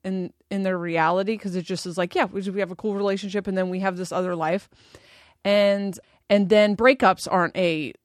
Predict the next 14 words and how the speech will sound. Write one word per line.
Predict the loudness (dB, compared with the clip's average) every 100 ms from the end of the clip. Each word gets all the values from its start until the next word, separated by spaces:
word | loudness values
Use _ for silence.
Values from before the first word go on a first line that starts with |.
| -18 0
devastating | 2 4 0 -2 0 0 -2 -4
thing | -2 -2 -2
that | -4
takes | -4 -4 -2
them | -4
ten | -2 -4 -4
years | -6 -8 -10
to | -10
get | -8
over. | -10 -10 -14
They | -12
just | -12 -10
kind | -8
of, | -8